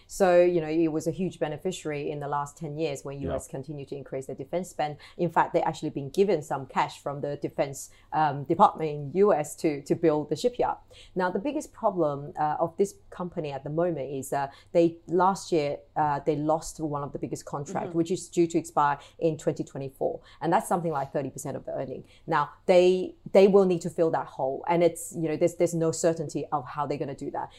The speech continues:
Speaker 1: If they can't fill up the shipyard, um, you know, the cost is incredible in that space. So, um, you know, just matter of,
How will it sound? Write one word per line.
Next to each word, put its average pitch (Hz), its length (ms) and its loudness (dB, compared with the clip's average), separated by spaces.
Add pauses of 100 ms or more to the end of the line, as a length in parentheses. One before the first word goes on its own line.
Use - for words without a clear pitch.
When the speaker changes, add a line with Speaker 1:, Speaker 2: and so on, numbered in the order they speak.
Speaker 1:
If 226 160 2
they 220 80 4
can't 262 280 -4
fill 196 140 0
up - 140 -2
the 160 60 -2
shipyard, 165 600 -4 (140)
um, 156 260 -4 (220)
you 170 80 0
know, 151 160 0
the 165 80 2
cost 180 320 -4
is 151 120 -8
incredible 135 540 -6
in 147 140 -8
that 131 140 -8
space. 143 300 -8
So, 165 180 4 (260)
um, 165 400 4
you 185 100 2
know, 170 80 4
just 170 320 -2
matter 170 400 2
of, 151 140 -2